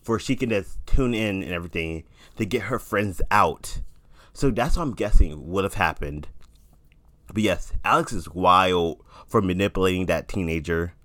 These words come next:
even though she is stuck there too, but that is wild.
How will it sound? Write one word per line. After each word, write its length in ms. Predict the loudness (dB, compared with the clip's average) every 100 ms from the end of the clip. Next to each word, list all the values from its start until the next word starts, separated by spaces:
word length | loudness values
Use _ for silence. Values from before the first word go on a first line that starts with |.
| -20 -20 -20 _
even 160 | 0 2
though 120 | 2
she 240 | 2 2
is 160 | 2 0
stuck 280 | 0 0 2
there 200 | 0 0
too, 380 | -2 -2 -2 -2
but 140 | -2
that 220 | -2 -2 -6
is 240 | -10 -12 -20 -20 _ -14
wild. 880 | -2 4 6 6 2 0 -2 -4